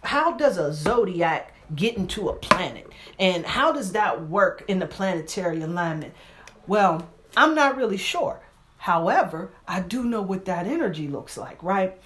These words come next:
So when they tell me something like Jupiter, Jupiter is that energy of expansion.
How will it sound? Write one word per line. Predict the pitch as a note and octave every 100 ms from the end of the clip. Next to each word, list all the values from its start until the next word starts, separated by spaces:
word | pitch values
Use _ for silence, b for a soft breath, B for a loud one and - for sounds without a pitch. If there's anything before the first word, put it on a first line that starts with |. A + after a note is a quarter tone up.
| B -
So | -
when | F#3+ G3+
they | G#3 G3+
tell | - D4 D#4 C#4+
me | C4
something | B3 - G#3+ G3+ F#3 E3+
like | D3 D3+ D3+
Jupiter, | D#3 F3 D#3+ - F2+ - B - D3
Jupiter | C#3 A3 G#3 G#3+ G#3+
is | G#3 G3+
that | F#3 G3 F#3+ -
energy | A#3 A#3 A3+ G3+ A3 F3
of | G3 E3
expansion. | - - - - D#3 F3 D3 - -